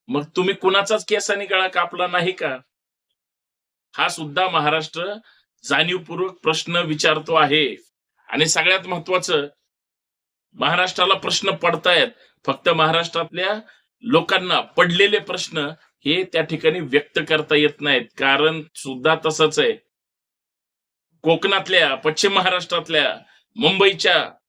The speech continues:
किंवा मा-, मराठवाड्यातल्या, विदर्भातल्या प्रत्येक भागामध्ये जर तुमच्यासारख्या लोकांनी स्वार्थासाठी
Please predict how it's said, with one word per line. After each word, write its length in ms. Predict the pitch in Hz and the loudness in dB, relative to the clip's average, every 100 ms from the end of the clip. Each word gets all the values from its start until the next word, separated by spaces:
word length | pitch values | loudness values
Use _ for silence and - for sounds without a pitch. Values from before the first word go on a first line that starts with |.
| _ _ _ | _ _ _
किंवा 240 | 170 190 202 | 2 4 4
मा-, 400 | 180 180 175 165 | 4 4 4 0
मराठवाड्यातल्या, 920 | 160 185 190 - 180 180 165 151 127 - _ _ _ _ _ _ | 0 2 2 2 0 0 0 0 -2 -8 _ _ _ _ _ _
विदर्भातल्या 760 | 135 156 196 180 165 156 131 117 - _ _ _ _ _ _ - | -2 2 2 2 -2 0 -2 -2 -14 _ _ _ _ _ _ -2
प्रत्येक 480 | 156 - 220 220 185 | -2 0 2 2 2
भागामध्ये 720 | 175 156 196 196 185 170 185 220 _ _ - | 0 2 0 0 -4 -6 -8 -14 _ _ 0
जर 100 | 147 - | 0 0
तुमच्यासारख्या 720 | 170 165 214 202 196 180 196 | -4 0 2 2 0 0 0
लोकांनी 540 | 185 170 170 160 156 185 | 0 -2 -4 -4 -4 -8
स्वार्थासाठी 1000 | - 170 170 - 196 196 160 151 170 | -4 0 0 0 0 0 -2 -4 -10